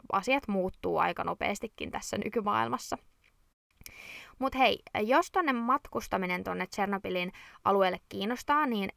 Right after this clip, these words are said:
reissua ei missään nimessä kannata jättää tekemättä, koska pelkää säteilyä. Ää, tätä säteilyä ei kannata pelätä liiaksi, ö, koska tällä säteilyn kannalta vaarallisten paikkojen lähellä vieraillaan vaan nopeasti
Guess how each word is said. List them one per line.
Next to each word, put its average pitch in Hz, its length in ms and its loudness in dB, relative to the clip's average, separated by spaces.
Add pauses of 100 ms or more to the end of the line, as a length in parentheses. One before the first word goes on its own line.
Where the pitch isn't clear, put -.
(120)
reissua 285 440 2
ei 208 300 2
missään 214 420 0
nimessä 196 300 -2
kannata 185 320 -2
jättää 185 480 -2
tekemättä, 185 580 0 (480)
koska - 280 -2 (180)
pelkää 175 420 0
säteilyä. - 500 -4 (460)
Ää, 196 240 4
tätä 214 200 0
säteilyä 254 420 4
ei 208 220 2
kannata 196 300 6 (120)
pelätä 185 360 2
liiaksi, 240 440 0 (340)
ö, 196 220 6
koska 190 520 4
tällä 185 180 2
säteilyn 262 520 0 (160)
kannalta 208 460 8 (160)
vaarallisten 196 720 6
paikkojen 185 460 2
lähellä 180 400 6 (540)
vieraillaan 190 540 8
vaan 214 240 6
nopeasti 180 480 2